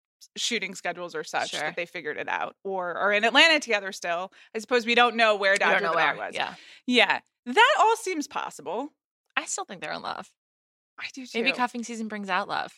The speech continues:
Speaker 1: Maybe we're just being really, maybe we need to believe in this love right now. But
Speaker 2: Maybe.
Speaker 1: I,
Speaker 2: We
Speaker 1: I
Speaker 2: need,
Speaker 1: found
Speaker 2: we need it.
Speaker 1: myself extremely ready to do that.
Speaker 2: <laughs> Do you think he was, like,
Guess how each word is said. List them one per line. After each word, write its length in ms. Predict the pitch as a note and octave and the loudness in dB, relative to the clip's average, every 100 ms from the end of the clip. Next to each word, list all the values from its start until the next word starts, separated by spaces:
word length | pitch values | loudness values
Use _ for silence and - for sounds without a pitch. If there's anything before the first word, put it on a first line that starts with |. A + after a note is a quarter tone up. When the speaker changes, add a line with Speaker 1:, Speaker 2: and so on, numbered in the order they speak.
| _ _ _ B3 | _ _ _ -2
Speaker 1:
Maybe 720 | C4 C4 C#4+ E4+ F#4 G4+ G4+ D#4+ | 2 6 6 6 4 4 4 2
we're 240 | B3+ C#4+ | 0 -2
just 220 | B3+ C#4 - | -2 -6 -6
being 180 | D#4 D4 | -4 -2
really, 180 | D#4 C#4 | 2 2
maybe 280 | B3 D#4 G4 | 2 2 6
we 120 | G4+ F4+ | 6 6
need 200 | D#4 D#4+ | 2 0
to 100 | B3+ | -4
believe 640 | A3 A3+ A#3+ B3 A#3+ G#3 | -4 0 0 2 0 2
in 200 | G#3+ G#3+ | 2 4
this 200 | G#3+ - | 0 0
love 260 | G3+ G3 F#3+ | 2 2 0
right 200 | F#3+ F3 | -2 0
now. 300 | - C#3 - _ _ _ - | 0 0 -2 _ _ _ -2
But 100 | B3 | 6
Speaker 2:
Maybe. 140 | B3+ | 10
Speaker 1:
I, 320 | D4+ C4+ A3+ C#4+ | 10 10 6 6
Speaker 2:
We 20 | |
Speaker 1:
I 160 | D#4 G4 | 6 8
Speaker 2:
need, 200 | D#4+ E4+ | 8 8
Speaker 1:
found 140 | F#4 | 8
Speaker 2:
we 100 | G4 | 8
need 180 | F#4 E4+ | 8 6
it. 40 | D#4+ | 8
Speaker 1:
myself 540 | C4+ E4 G#4 - - - | 8 8 4 -4 -8 -6
extremely 520 | D#4+ - E4+ E4 D4+ | -4 -6 -6 -2 -2
ready 260 | C#4 C4 B3+ | 2 2 2
to 100 | B3 | -2
do 180 | A#3 G#3+ | -4 -4
that. 260 | D3 - - _ - | -2 -4 -6 _ -8
Speaker 2:
<laughs> 320 | - - - | -6 -8 -8
Do 100 | - | -2
you 40 | C#4+ | 0
think 180 | C4 C#4 | 0 0
he 100 | D4 | 0
was, 140 | C#4 | 2
like, 200 | B3 A3 | 2 2